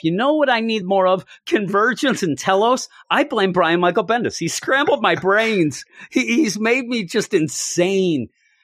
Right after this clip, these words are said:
Uh, just not having timelines spelled out is infuriating.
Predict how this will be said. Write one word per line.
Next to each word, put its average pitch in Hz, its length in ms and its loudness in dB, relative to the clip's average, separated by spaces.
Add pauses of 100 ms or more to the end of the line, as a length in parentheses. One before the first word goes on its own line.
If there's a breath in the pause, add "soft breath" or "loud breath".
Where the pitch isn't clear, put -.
(240)
Uh, 180 420 0
just 185 300 -8
not 208 320 0
having 196 380 0
timelines 180 800 -2
spelled 175 500 0
out 156 320 0
is 139 200 -2
infuriating. 135 840 0